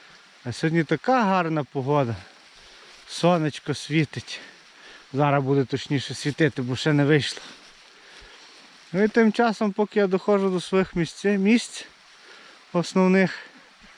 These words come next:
я глиб. Але здалека подивився, щось таке похоже, як шапочка. І так і є.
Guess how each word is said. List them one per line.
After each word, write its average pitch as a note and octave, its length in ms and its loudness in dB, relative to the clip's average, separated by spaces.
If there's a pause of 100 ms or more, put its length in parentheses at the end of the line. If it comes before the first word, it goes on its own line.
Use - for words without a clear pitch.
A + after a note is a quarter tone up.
(580)
я F3 180 4
глиб. G3+ 380 4 (1600)
Але B3 320 8
здалека A3+ 520 4
подивився, D3 540 2
щось - 220 -4
таке C4+ 280 0
похоже, A3+ 460 2
як F#3 140 4
шапочка. - 540 -6 (960)
І - 140 4
так C#4+ 300 0
і C4 180 2
є. D#3 320 2